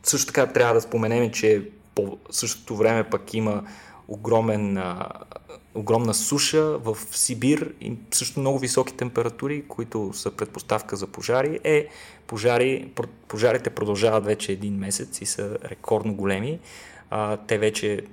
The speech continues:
спокойно могат да бъдат наблюдавани от, а, космоса, като обхванатите площи са с, а, територия колкото щата Мериленд. А,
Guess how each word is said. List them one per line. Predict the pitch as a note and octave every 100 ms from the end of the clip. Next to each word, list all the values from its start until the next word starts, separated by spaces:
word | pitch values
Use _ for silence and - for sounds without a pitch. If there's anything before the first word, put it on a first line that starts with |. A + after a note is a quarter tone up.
| - -
спокойно | - - A2+ G#2+
могат | G#2 G#2 F#2+
да |
бъдат | G2 G#2+ G#2+ G#2+
наблюдавани | F#2+ F#2+ F#2+ G2+ G2+ G2 F#2 F#2+ -
от, | G2 F2+ - -
а, | F2+ F2 - - - - -
космоса, | - G#2+ - C#3+ - E3+ F3+ F3 -
като | A#2 - A2 A2 G2+ - -
обхванатите | - G2+ - A2+ A2 - -
площи | - - A2+ - - G#2 G#2 - - -
са | - - G#2+
с, | - G2+ F#2+ - -
а, | F#2+ F#2+ G2
територия | - G2 F#2+ - G2+ G2 G2
колкото | G2 G#2+ G2+ -
щата | - - G2 -
Мериленд. | G2 G2+ G2+ A#2 C3 D3 D3+ - - - - -
А, | A2 G#2 G2+ F#2